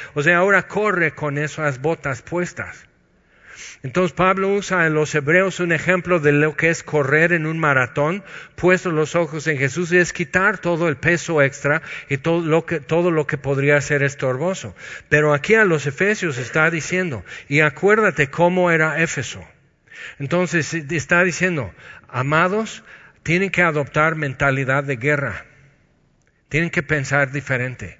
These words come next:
Y Éfeso era un lugar muy bonito, era un lugar muy, este, próspero, era un lugar muy culto, muy religioso, mucho comercio, mucho de todo, para todos. Entonces, eh,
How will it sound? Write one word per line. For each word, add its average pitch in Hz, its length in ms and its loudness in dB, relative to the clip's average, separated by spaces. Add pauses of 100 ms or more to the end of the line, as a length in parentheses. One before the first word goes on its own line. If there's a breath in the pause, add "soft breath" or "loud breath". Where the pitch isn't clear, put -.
(600 loud breath)
Y 156 160 0
Éfeso 190 580 2
era 170 100 4
un 180 140 2
lugar 147 320 2
muy 147 180 -2
bonito, 185 640 0 (320 loud breath)
era 147 160 2
un 156 100 0
lugar 147 360 2
muy, 151 440 -2
este, 135 580 0
próspero, 185 680 2 (240 loud breath)
era 160 160 2
un 156 100 -2
lugar 147 320 2
muy 143 220 -2
culto, 202 540 0
muy 151 180 0
religioso, 175 800 2
mucho 147 300 -4
comercio, 185 640 0
mucho 196 320 0
de 160 140 2
todo, 147 380 -2 (260 loud breath)
para 147 320 2
todos. 175 420 0
Entonces, 170 560 -2
eh, 156 160 2